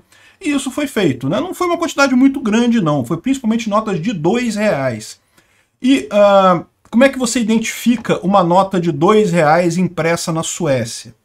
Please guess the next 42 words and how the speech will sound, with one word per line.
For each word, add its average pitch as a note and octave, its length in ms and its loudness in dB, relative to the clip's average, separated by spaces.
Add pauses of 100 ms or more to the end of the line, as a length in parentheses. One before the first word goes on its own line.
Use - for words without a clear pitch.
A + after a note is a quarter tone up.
(380)
Bem, A#3 280 0
ela A3 160 4
começa G#3 420 0
com A3 240 0
D F3 260 2
Z, D#3 420 0
esse D3 180 -6
número F3 200 0
de C#3+ 120 -6
série E3 340 -2
que D3 80 -6
aparece C#3+ 460 -2
aqui B2 120 -6
debaixo C#3 440 -2
da C3+ 80 -6
tartaruguinha, C3 800 -2 (480)
é, D#3+ 180 0
começa F#3 380 0
com F#3+ 180 0
D F3 240 4
Z. C3 400 0
Então, A3+ 160 -2
se A#3 100 -4
começar A#3+ 440 0
com A3+ 200 -2
D G3+ 220 2
Z, F#3 460 2 (280)
você F#3 220 -4
sabe G3 320 0
que G3 80 -6
a F3 40 -4
sua G#3 280 -2
nota F#3+ 380 0
foi F#3+ 360 -4
impressa F3+ 600 -2
na F#3 160 -2
Suécia, D#3 760 -6
né? D#3+ 200 -4 (300)
Tem G#3 160 0
também G3+ 280 0
aqui F#3+ 260 -4
uma, F#3 480 2